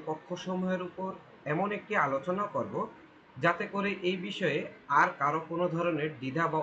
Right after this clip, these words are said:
অস্পষ্টতা না থাকে। তাই যারা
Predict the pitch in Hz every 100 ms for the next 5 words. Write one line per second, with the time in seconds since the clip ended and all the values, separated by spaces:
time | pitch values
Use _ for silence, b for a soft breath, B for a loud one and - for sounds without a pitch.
0 | 127 123 - 143 - 156 160 226 - -
1 | - - - 131 127 123 110 - - -
2 | - - - - 151 139 147 156